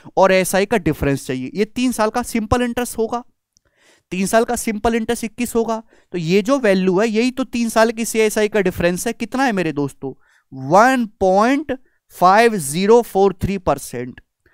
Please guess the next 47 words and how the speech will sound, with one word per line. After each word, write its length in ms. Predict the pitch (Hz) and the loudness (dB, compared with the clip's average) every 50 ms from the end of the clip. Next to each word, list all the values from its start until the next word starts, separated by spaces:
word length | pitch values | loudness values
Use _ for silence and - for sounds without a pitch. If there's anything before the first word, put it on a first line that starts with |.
| _ _ _ _ - | _ _ _ _ -2
ये 100 | 175 185 - - _ - | -2 -2 -2 -6 _ -4
तीन 240 | 220 254 277 294 285 | -2 0 0 0 0
साल 280 | - 214 180 180 185 | 0 2 2 2 2
के 180 | 180 - 170 156 | 0 -2 -4 -6
सीआई 380 | - - - 175 165 175 202 233 | -6 -6 -6 -2 -2 0 0 0
और 120 | 254 247 | 0 -2
तीन 240 | - _ 208 214 208 185 | -4 _ -6 -6 -6 -4
साल 260 | - 175 165 165 160 | -2 0 0 0 0
के 140 | - - 175 | -2 -2 -2
एसआई 300 | 151 143 - - 143 143 | -2 -2 -2 -4 -4 -4
का 120 | - - 220 | -4 -4 -6
डिफरेंस 560 | 180 143 143 131 - 127 113 110 110 - - | -4 -4 -6 -6 -6 -8 -8 -8 -8 -12 -14
है। 140 | - 110 104 - _ - | -14 -16 -18 -18 _ -4
अभी 200 | 147 165 208 226 | -2 -2 -2 -2
समझाया 400 | 208 - 214 208 190 202 214 233 | -2 -4 -4 -4 -2 -2 -2 -2
मेरे 200 | 226 226 226 233 233 | -2 -2 -2 -4 -2
प्यारे 260 | - 214 208 208 220 | 0 0 0 0 0
भाई 180 | 190 220 226 233 | -2 -4 -4 -4
मैंने 200 | 214 226 220 226 | -4 -4 -4 -2
आपको 380 | 220 214 - - - 220 220 - _ _ _ _ _ _ _ _ _ _ _ _ _ _ _ _ _ _ _ _ _ _ _ _ - | -4 -4 -6 -6 -8 -10 -10 -10 _ _ _ _ _ _ _ _ _ _ _ _ _ _ _ _ _ _ _ _ _ _ _ _ 2
एक 180 | 175 196 - | 2 2 2
सेकंड 360 | - - 202 - - 226 226 208 | 0 -2 -4 -2 -2 -4 -4 -2
पहले 340 | - 208 190 190 202 214 214 202 226 _ _ _ _ _ _ _ _ _ _ _ - | 0 0 2 2 2 2 0 0 -6 _ _ _ _ _ _ _ _ _ _ _ -8
कि 60 | 175 | -8
ये 300 | 160 151 147 160 196 226 | -6 -4 2 4 4 4
जो 160 | 202 262 262 214 | 6 4 4 4
मेरे 220 | 214 220 214 220 | 4 4 4 4
दोस्तों 380 | 214 208 202 185 - - 226 214 | 4 4 2 0 0 0 0 0
डेटा 400 | 175 156 156 165 175 - - 170 165 | 2 4 4 4 4 6 6 6 6
है 160 | 220 226 233 | 6 2 0
यही 260 | 233 208 196 196 220 233 | 2 2 2 2 2 0
तीन 260 | - - 220 214 202 | -2 -2 -4 -4 -2
साल 220 | 190 196 190 190 190 | 2 2 2 2 2
के 120 | 208 208 | 0 -2
सीआईएसआई 420 | 196 - - 196 190 185 - 196 185 | -2 0 0 0 0 0 -2 -4 -4
का 120 | - 175 175 | -2 -2 -4
डिफरेंस 400 | 196 175 - 151 151 147 139 - | -2 -4 -2 -2 -2 -2 -2 -6
होता 180 | 127 - - | -8 -6 -4
है। 40 | 165 | -6
ये 40 | 170 | -6
तीन 240 | - - 233 247 240 | -6 -6 -6 -4 -2
साल 220 | - 208 185 185 | 0 0 0 2
का 140 | 185 - 233 240 - - _ | 2 0 0 0 -2 -4 _
कंपाउंड 340 | 208 202 202 - 226 226 220 | -2 0 2 4 4 4 4
इंटरेस्ट 300 | 202 202 185 175 - - | 2 0 0 0 -2 -4
है 60 | 220 | -6
पूरा, 320 | - - 160 143 135 123 | -4 -4 -4 -4 -4 -4